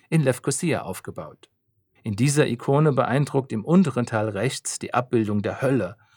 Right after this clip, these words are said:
als venezianische Burg mit einer deutlichen politischen Botschaft für die unterworfenen Zyprioten. Die Entschlaffung der Gottesmutter, Kirche des Erzengel Michael Tripiotis, Lefkosia, sechzehntes Jahrhundert.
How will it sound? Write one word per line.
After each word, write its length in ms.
als 220
venezianische 720
Burg 480
mit 120
einer 200
deutlichen 680
politischen 580
Botschaft 480
für 160
die 120
unterworfenen 760
Zyprioten. 800
Die 80
Entschlaffung 640
der 100
Gottesmutter, 800
Kirche 320
des 160
Erzengel 480
Michael 480
Tripiotis, 1000
Lefkosia, 800
sechzehntes 800
Jahrhundert. 580